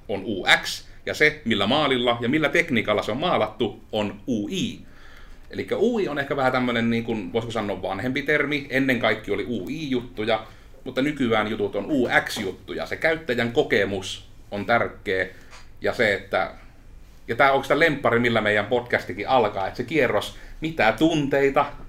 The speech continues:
tämä U X-juttu herättää. Ja hypätään vaan oikeastaan nyt tässä ihan suoraan niinku yli tänne meidän vieraaseen. Meillä on täällä asiantuntija, rautainen ammattilainen tälle. Niin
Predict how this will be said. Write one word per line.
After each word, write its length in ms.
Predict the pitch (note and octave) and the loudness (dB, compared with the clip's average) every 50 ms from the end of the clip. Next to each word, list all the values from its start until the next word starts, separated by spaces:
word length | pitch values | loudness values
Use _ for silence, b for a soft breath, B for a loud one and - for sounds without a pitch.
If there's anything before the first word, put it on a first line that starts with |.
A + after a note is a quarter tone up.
| - - - - - - - | -18 -18 -20 -20 -20 -12 -6
tämä 260 | - G#2+ G#2+ A2+ A2 | -2 0 0 0 0
U 240 | A2 C3+ B2+ A#2+ G2+ G#2 G#2 - | 2 2 0 2 2 0 -2 -2
X-juttu 340 | - G#2+ G#2 - - A#2+ | -4 -8 -8 -6 -4 -2
herättää. 800 | C3 D3 C#3+ C3 A#2 A2+ - - - - A2 A2 G#2+ - - b b b b b b b b b b b b b - | 0 2 2 2 2 0 -2 -4 0 2 4 4 4 2 -2 b b b b b b b b b b b b b -2
Ja 260 | A#2 B2 - - - - - - - - - | 0 0 0 0 -2 -14 -20 -20 -10 -6 -4
hypätään 360 | A#3 A#3 G#3 F3+ D#3 C3+ C3 | 0 2 2 4 4 4 4
vaan 80 | C3+ | 4
oikeastaan 320 | C3 B2+ C3 B2 - C3 A#2 | 4 4 2 -2 -2 -4 -4
nyt 100 | A#2 A#2 | -4 -6
tässä 220 | A#2+ - - - - | -6 -6 -6 -4 0
ihan 340 | G#3 F3+ F3+ D#3+ C3+ B2 | 0 2 2 2 2 0
suoraan 540 | A#2 C3+ C3+ C3 B2 A2+ A2 G#2 G2+ G2 G2 | 0 0 2 4 4 6 6 4 2 2 -2
niinku 280 | G2 F#2+ F#2 F#2+ - - | -6 -8 -8 -8 -6 0
yli 300 | - F3+ F#3 D3+ A#2+ G#2+ | 2 4 4 4 2 -2
tänne 240 | - G2+ G2 G2 F#2+ | -2 -6 -6 -6 -8
meidän 340 | F#2+ F#2+ F#2+ F#2 F#2+ F#2 - - b b b b b b b b b - - - - | -8 -6 -4 -4 -4 -4 -6 -10 b b b b b b b b b -20 -14 -4 2
vieraaseen. 760 | E3 G#3 F#3+ A#2 F#2 F2+ - - - - - - - - - - - - - | 4 4 6 4 4 0 -4 -8 -10 -12 -14 -16 -16 -16 -18 -18 -16 -6 0
Meillä 240 | C3+ E3 E3 C#3+ | 0 2 2 2
on 120 | B2 A2+ A#2 | 0 0 2
täällä 220 | C3 A#2+ A#2 B2+ | 2 2 2 2
asiantuntija, 1300 | - D#3 F3+ F3+ - C#3+ A#2+ A2 G2+ G2 G2 F#2 - F3 F#3 E3 C3+ A#2 A#2+ B2 A#2 A2+ A#2 A2+ - - - | 0 0 0 0 0 0 0 0 0 0 -2 -2 0 0 2 2 2 0 0 0 2 4 4 4 2 0 -6
rautainen 640 | - A#2+ B2+ C#3 C#3 C3 C3 B2+ A#2+ A2+ A2 A2 G#2+ A2+ | -2 2 2 4 4 2 2 2 4 4 4 2 2 2
ammattilainen 840 | A2+ A2 G#2+ G#2+ G2 - - - G#2+ G#2 G2+ G2 G2+ G2+ G2+ G2+ | 2 2 2 0 -4 -4 -4 -4 0 0 0 0 0 -2 -2 0
tälle. 420 | C3 B2+ B2 A2+ G#2 G#2 G#2 F#2+ - B B B B B B B B B B B - | 2 2 2 2 0 0 0 0 -2 B B B B B B B B B B B -4
Niin 280 | B2 A#2 A2+ - - | -2 -2 -2 -4 -8